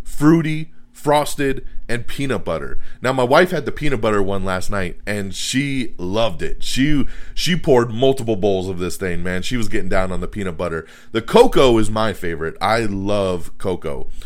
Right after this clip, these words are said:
Um, that was my favorite out of the variety, big time. Um, I'm very big on chocolatey cereal, and the cocoa one really hit the taste buds. Uh, you gotta think, like, the frosted is going to be, um,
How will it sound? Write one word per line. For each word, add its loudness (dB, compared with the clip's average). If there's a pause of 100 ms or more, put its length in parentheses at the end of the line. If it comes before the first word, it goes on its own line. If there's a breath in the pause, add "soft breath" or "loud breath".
(240 loud breath)
Um, 0
that 2
was 2
my -4
favorite -2
out 0
of -6
the -6
variety, -4
big -8
time. -6 (280 soft breath)
Um, -4
I'm -8
very 0
big -4
on -4
chocolatey -8
cereal, -6 (200 loud breath)
and -4
the -10
cocoa -2
one -2
really -2
hit -4
the -8
taste -4
buds. -2 (320 soft breath)
Uh, 2
you -2
gotta 2
think, -2
like, -2
the 2
frosted -2 (160 loud breath)
is 0
going -4
to -6
be, -4
um, -4